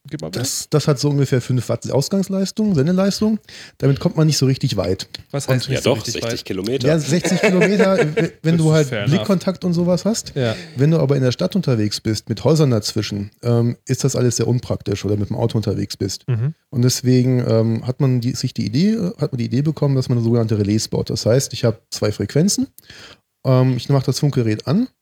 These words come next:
Speaker 2: und sende auf einer Eingabefrequenz, so heißt das Ding, ähm, diesen Ton, den wir eben zuerst gehört haben, das sind tausendsiebenhundertfünfzig Hertz aus.
Speaker 1: Mhm.
Speaker 2: Das Relais empfängt den, ähm, schaltet sich dann daraufhin ein und gibt auf der Ausgabefrequenz, das ist eine andere Frequenz,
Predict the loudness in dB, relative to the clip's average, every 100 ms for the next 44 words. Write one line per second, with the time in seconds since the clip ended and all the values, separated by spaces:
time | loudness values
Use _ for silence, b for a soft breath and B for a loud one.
0 | _ -2 0 4 2 4 4 6 4 2
1 | 0 0 0 2 0 -2 _ 0 0 2
2 | 0 0 -2 0 0 0 0 0 0 -2
3 | -2 0 0 -2 B B B B 0 4
4 | 4 2 0 0 -2 -4 _ -20 -2 2
5 | 4 4 2 0 0 0 -2 -2 -2 0
6 | 0 0 -4 -2 -2 -2 -2 -4 -4 -8
7 | -6 -2 -2 -2 -2 0 0 -2 -8 _
8 | -10 -6 -2 0 2 2 2 0 0 -2
9 | 0 0 0 -2 _ _ _ 0 2 2
10 | -2 -4 0 0 -2 -4 -2 2 2 0
11 | -2 -6 -2 0 0 -4 _ _ _ -2
12 | 0 0 0 0 0 2 0 0 0 -2
13 | -2 -6 0 -2 0 -4 -6 -6 0 0
14 | 0 -2 -4 0 0 0